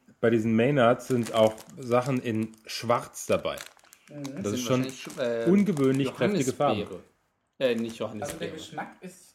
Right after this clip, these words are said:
Speaker 2: äh, sehr angenehm, die Konsistenz ist ein wenig gewöhnungsbedürftig.
Speaker 3: Weil die sind ein bisschen weicher als die hier gängigen Gummibärchen, aber ich finde es nicht schlecht. So.
Speaker 1: Egal, ist lecker.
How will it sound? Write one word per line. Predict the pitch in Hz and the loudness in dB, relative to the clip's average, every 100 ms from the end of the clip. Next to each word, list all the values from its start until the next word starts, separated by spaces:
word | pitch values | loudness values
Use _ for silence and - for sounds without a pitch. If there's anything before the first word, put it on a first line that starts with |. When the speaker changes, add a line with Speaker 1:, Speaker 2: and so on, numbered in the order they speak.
| - | -18
Speaker 2:
äh, | 151 - 139 | -16 -14 -14
sehr | 151 165 | -10 -10
angenehm, | 165 185 190 196 202 165 - | -10 -8 -6 -8 -10 -20 -20
die | 143 | -18
Konsistenz | 175 160 156 - 190 226 - | -16 -14 -14 -10 -10 -10 -16
ist | 180 | -14
ein | 160 | -12
wenig | 160 165 - | -12 -14 -14
gewöhnungsbedürftig. | 143 127 123 127 123 117 101 - | -12 -12 -14 -16 -16 -16 -20 -8
Speaker 3:
Weil | 120 | -6
die | 117 | -6
sind | 117 185 175 | -6 -6 -6
ein | 139 | -6
bisschen | 170 - 151 135 131 135 _ | -8 -6 -6 -6 -6 -12 _
weicher | 127 185 - 120 | -8 -8 -8 -10
als | 101 98 - _ _ - - | -10 -14 -18 _ _ -18 -8
die | 107 101 101 - | -8 -6 -10 -12
hier | 120 113 104 - - _ - | -4 -2 -2 -6 -20 _ -6
gängigen | 113 113 107 107 98 | -4 -2 -4 -8 -10
Gummibärchen, | 101 98 - 104 | -10 -12 -12 -12
aber | 110 | -12
ich | - | -12
finde | - 165 170 | -12 -8 -8
es | 185 | -8
nicht | 190 - | -8 -6
schlecht. | 196 190 - - | -6 -6 -10 -16
So. | 120 107 107 | -12 -10 -6
Speaker 1:
Egal, | 127 117 139 | 0 2 2
ist | 127 | 2
lecker. | 120 123 - | 0 0 -2